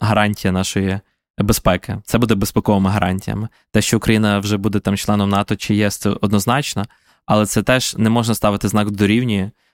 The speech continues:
що, будучи членами нато чи єс, в нас зразу там долари почнуть рости на деревах чи євро,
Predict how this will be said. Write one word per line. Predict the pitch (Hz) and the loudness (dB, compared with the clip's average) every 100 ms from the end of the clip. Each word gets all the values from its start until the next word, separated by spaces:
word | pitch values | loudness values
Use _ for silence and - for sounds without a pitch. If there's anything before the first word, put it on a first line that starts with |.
| _ | _
що, | 104 | -2
будучи | 104 107 - | 0 0 0
членами | 101 - 110 107 | -2 0 2 2
нато | 104 107 107 | 2 2 -2
чи | - 104 | 0 0
єс, | 107 131 - | 0 -2 0
в | |
нас | 101 | 0
зразу | 95 104 101 98 | 2 0 0 -2
там | 95 95 - _ _ _ _ _ _ - - | -2 -4 -8 _ _ _ _ _ _ -2 2
долари | 131 117 104 | 4 4 2
почнуть | 101 98 104 | -2 -4 -2
рости | 98 95 104 | -2 -2 -2
на | 95 | 0
деревах | 98 95 95 - | 0 0 -2 -6
чи | - | -2
євро, | 101 95 95 98 | 2 2 2 -4